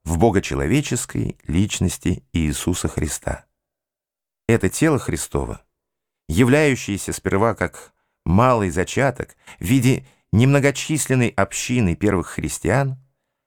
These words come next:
мало-помалу растет и развивается, чтобы в конце времен обнять собою все человечество и всю природу в одном вселенском, богочеловеческом организме.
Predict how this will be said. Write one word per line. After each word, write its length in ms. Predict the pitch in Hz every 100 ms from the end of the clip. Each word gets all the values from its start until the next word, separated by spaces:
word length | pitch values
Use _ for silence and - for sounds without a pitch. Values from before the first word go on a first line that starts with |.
| _ -
мало-помалу 800 | 104 147 147 123 87 85 80 69
растет 520 | 65 - - 147 147
и 80 | -
развивается, 920 | 156 139 131 90 80 65 - - - - _ _ -
чтобы 280 | - 95
в 80 | 92
конце 380 | 98 104 - 98
времен 540 | 80 80 113 135 131 - _ _ -
обнять 500 | 107 120 160 180 -
собою 480 | 123 123 131 117
все 180 | 87 95
человечество 760 | - 78 78 131 139 - - -
и 200 | - 95
всю 300 | - 156 156
природу 600 | 131 117 90 71 69 - _ _ _ -
в 140 | 69
одном 540 | 90 87 123 147 117 - _ _ _ _
вселенском, 880 | - - 90 120 139 - - 65 - _ _ _ _ _
богочеловеческом 1400 | 76 139 160 147 - 101 85 98 101 92 - 98 90 82 _ _
организме. 840 | 95 95 98 92 82 65 67 -